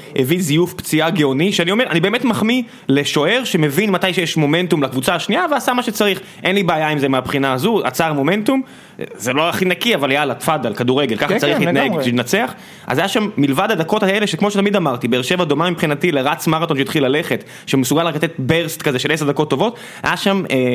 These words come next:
Speaker 1: עשרים וחמש דקות טוטליות של מכבי, שבאר שבע, אני לא יודע אפילו אם זה פרסונלי, תסבירו לי מה, מה ראיתי על המגרש, הם נראו פשוט כאילו כל אחד רץ ל-, ל-,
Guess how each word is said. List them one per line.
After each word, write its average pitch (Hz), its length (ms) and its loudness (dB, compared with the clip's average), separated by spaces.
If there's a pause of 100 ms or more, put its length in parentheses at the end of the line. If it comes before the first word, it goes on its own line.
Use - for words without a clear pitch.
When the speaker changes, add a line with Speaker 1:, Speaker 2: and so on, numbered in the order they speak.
(560)
Speaker 1:
עשרים 208 260 0
וחמש 196 260 0
דקות 196 320 0
טוטליות 180 500 0
של 143 100 2
מכבי, 170 560 0 (460)
שבאר 147 320 0
שבע, 233 340 0
אני 151 120 2
לא 165 40 4
יודע 202 140 2
אפילו 233 180 -2
אם 226 40 2
זה 202 80 2
פרסונלי, 185 500 0
תסבירו 127 380 0
לי 190 80 2
מה, 190 320 0
מה 165 140 2
ראיתי 208 300 0
על 165 60 2
המגרש, 170 380 0 (480)
הם 156 140 2
נראו 160 260 2
פשוט 214 280 -2
כאילו 196 260 2
כל 208 160 0
אחד 202 280 0
רץ 208 320 0
ל-, 208 60 2
ל-, 165 220 2